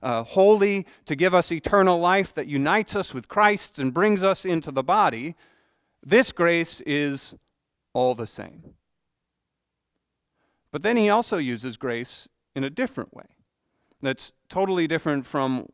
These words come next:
that first kind, grace that is given to us for particular offices and particular jobs. Throughout the New Testament, Paul refers to the grace that was given to him as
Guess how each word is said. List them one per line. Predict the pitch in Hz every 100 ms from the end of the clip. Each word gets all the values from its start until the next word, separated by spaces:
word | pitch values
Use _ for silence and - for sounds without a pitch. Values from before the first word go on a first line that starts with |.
| _ -
that | 123 120
first | - - 175 180 -
kind, | - 101 - 143 180 _ _ _ _ _ _ -
grace | 190 233 -
that | 220
is | 190 160
given | 185 170 160
to | 165 151
us | 147 -
for | 147 135
particular | 151 - 175 156 175 160 156
offices | 131 123 - 123 120 113 120 - _
and | 120
particular | - 117 123 - 117 104
jobs. | 98 92 - _ _ _ _ _ _ _ _ _ _ _
Throughout | - 196 220
the | 208
New | 196
Testament, | 190 185 190 - 196 208
Paul | - 175 180 170
refers | 156 - 170 165 -
to | 156
the | 135
grace | 123 143 175 190 -
that | 180
was | 143 131
given | 156 160 165
to | 147 147
him | 175 254 135 127 233 - _ _ _
as | 165 170 175 165